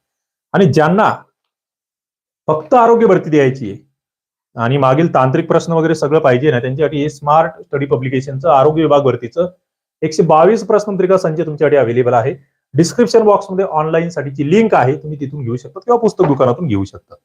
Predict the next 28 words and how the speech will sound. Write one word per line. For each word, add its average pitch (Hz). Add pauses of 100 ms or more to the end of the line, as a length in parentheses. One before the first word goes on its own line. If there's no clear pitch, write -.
(1000)
चला, 165 (1000)
हा 180
बुक 165
सांगितलं 170
आहे 151
मी 143
तुम्हाला. 127 (140)
ओके, 156 (180)
थांबतो, 180 (100)
धन्यवाद. 180
संध्याकाळी 165
आपण 175
सात 160 (100)
वाजता -
आणि 175 (520)
नऊ 233
वाजता - (200)
दोन 185
लेक्चर, 123 (180)
एक 120
जीकेचं 139
सेशन 175
होईल 185
आणि 139
एक 156
गणित 151
बुद्धिमत्तेचं 107
होईल. 87